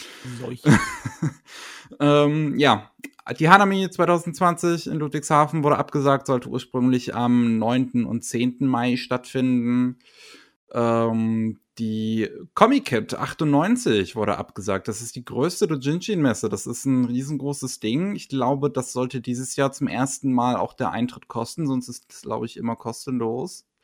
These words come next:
Speaker 1: Mhm.
Speaker 2: Ähm, die sollte vom zweiten bis fünften Mai stattfinden und da ist halt,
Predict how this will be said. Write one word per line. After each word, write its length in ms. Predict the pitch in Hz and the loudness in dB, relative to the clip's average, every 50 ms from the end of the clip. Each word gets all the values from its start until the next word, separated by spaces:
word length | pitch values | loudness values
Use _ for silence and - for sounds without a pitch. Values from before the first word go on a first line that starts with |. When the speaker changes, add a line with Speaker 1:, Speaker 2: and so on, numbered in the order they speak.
| _ - - | _ -14 -6
Speaker 1:
Mhm. 340 | - 147 139 135 131 135 147 _ _ _ _ _ - | -2 0 0 0 0 -2 -6 _ _ _ _ _ -2
Speaker 2:
Ähm, 720 | 131 135 135 135 135 135 139 139 139 139 143 143 139 - - | 2 4 4 4 4 4 4 4 4 4 2 0 0 -4 -6
die 80 | 127 | -8
sollte 280 | 123 - 143 139 139 147 | -2 0 2 2 2 0
vom 180 | - 151 143 131 | -2 -2 -2 0
zweiten 320 | - 143 131 135 127 127 | 2 2 2 2 2 -2
bis 140 | 123 123 - | -6 -6 -4
fünften 360 | 143 139 135 - - - 165 | -4 -6 -6 -6 -6 -4 -2
Mai 240 | 160 147 147 147 160 | 0 0 0 0 0
stattfinden 960 | 156 - - 160 151 151 - - 160 156 147 135 131 139 143 143 147 143 135 | -4 -2 -2 -2 -2 -2 -2 -2 0 2 2 2 2 2 2 2 2 0 -2
und 580 | - - 120 120 123 127 131 131 127 - - - | -2 -2 0 2 2 2 2 0 -2 -4 -2 2
da 440 | 117 117 123 123 123 123 123 120 120 - 127 - _ _ _ _ _ - - - - - - - | 4 4 4 4 4 4 4 2 0 -2 -6 -12 _ _ _ _ _ -18 -18 -18 -18 -20 -14 -10
ist 200 | - 101 117 - | -8 -8 -4 -2
halt, 480 | 127 117 117 110 - - - - - | 0 0 0 0 -2 -4 -10 -10 -10